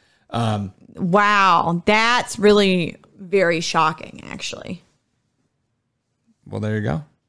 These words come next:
Speaker 2: Interesting. And it's also interesting that he didn't know that it was going on until after it happened.
Speaker 1: Well, it happened really quick.
Speaker 2: Mm-hmm.
Speaker 1: This was a day.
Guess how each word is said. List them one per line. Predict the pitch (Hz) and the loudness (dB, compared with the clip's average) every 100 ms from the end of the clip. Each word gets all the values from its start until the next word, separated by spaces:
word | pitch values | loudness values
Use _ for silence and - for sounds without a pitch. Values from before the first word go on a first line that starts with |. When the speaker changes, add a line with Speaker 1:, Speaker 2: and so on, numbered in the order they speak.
| _ _ _ _ _ _ _ _ | _ _ _ _ _ _ _ _
Speaker 2:
Interesting. | 233 208 202 156 - | 0 0 0 -4 -2
And | 247 | 2
it's | 262 269 | 2 4
also | 262 277 | 2 2
interesting | 240 233 233 226 | 2 2 2 2
that | 208 | 4
he | 196 | 4
didn't | 208 208 196 | 4 4 2
know | 185 | 2
that | 185 190 | 4 2
it | |
was | 180 175 | 2 0
going | 190 170 | 0 2
on | 175 165 | 0 0
until | 160 156 | -2 0
after | 156 - | -2 -2
it | - | -4
happened. | 170 156 - - _ _ _ | -2 -4 -8 -20 _ _ _
Speaker 1:
Well, | 143 151 | 2 2
it | 131 | 0
happened | 143 139 120 | -4 -2 -2
really | 117 104 | -2 -4
quick. | - 127 - - - - | -4 -2 -2 -8 -18 -6
Speaker 2:
Mm-hmm. | 185 | 0
Speaker 1:
This | 156 156 | 2 4
was | 139 | 2
a | 113 | 0
day. | 101 113 85 - | 0 -2 -4 -12